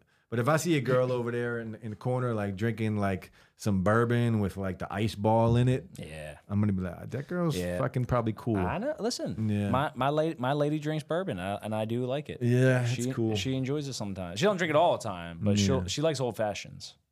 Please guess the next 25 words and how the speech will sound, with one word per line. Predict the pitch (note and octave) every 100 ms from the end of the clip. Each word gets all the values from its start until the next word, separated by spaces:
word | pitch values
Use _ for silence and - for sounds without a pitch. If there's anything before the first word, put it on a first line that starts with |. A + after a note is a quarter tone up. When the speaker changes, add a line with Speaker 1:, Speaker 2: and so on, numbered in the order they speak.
| -
Speaker 1:
Nice. | F2+ F2 F2+ -
Speaker 2:
She | G2+
likes | F#2 -
old | -
fashions. | - - - _
So | - F2+
Speaker 1:
Nice. | E2+ F2 C3
Speaker 2:
it | C3
is, | A#2+
it | A2+
is | B2 B2 B2
a | G#2+
cool | A2+
feature | G2 F#2+ - A#1
of | -
her. | - - _ _ _ - _ _ _ -
Uh, | G#2+
do | A2 C#3
we, | F3
we | D#3+
didn't | F#3 F#3+
even | D#3
answer | C#3 C3
that | G#2+
question. | - A2+ - D#2+